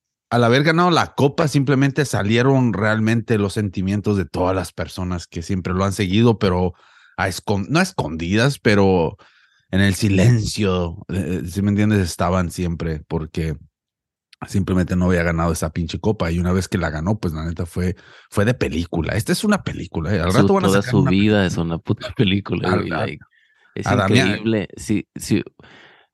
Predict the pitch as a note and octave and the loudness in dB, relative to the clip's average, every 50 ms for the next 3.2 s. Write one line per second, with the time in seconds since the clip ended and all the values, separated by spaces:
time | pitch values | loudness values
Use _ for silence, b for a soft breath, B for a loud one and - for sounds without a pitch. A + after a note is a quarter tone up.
0 | _ b b b b b b b _ _ _ _ _ _ - A2+ A#2+ B2 A#2+ C3+ | _ b b b b b b b _ _ _ _ _ _ 0 0 0 2 0 0
1 | B2+ B2 B2 B2 B2+ - - F2+ F2+ F#2+ F#2+ - - B2 A#2+ B2 B2 B2+ B2 - | -2 -2 -2 -4 -4 -4 -4 -4 -2 -4 -4 -2 -2 0 0 0 -2 -4 -8 -14
2 | _ _ _ _ _ _ _ - D#2 E2+ - G#2 F#2 F2 E2 D2 - - G1+ G1+ | _ _ _ _ _ _ _ -8 -8 -6 -6 -6 -6 -6 -8 -8 -10 -10 -12 -12
3 | - - - | -12 -12 -14